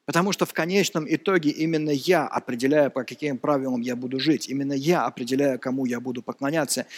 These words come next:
Именно я определяю, кому достаётся моя жизнь, кому достаётся моя смерть. Это решаю я и только я. И именно с этого начинается грехопадение.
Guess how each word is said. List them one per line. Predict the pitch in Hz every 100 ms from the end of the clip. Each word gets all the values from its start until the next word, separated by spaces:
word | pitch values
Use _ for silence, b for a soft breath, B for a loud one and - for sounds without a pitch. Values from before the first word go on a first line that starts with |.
| B
Именно | 170 156 151
я | 143 175 180
определяю, | 117 131 123 151 143
кому | - 127 147
достаётся | 127 - 147 175 156 -
моя | 120 123 131 123
жизнь, | 117 160 143 127
кому | 127 131
достаётся | 131 - 147 143 123 131
моя | 131 131
смерть. | 123 - 185 139 - B B
Это | 156 131
решаю | 135 123 160 139 123
я | 120 143
и | - 131
только | 117 _ 143 127 - 104
я. | 98 110 98 85 _ _ _ _ _ _ _ _ _ _ _ _
И | -
именно | 127 131 160 175
с | -
этого | 131 107 95 92 _ _ _ _ _ _ _ _ _ _ -
начинается | 117 - 117 110 - -
грехопадение. | 113 101 - 92 131 127 101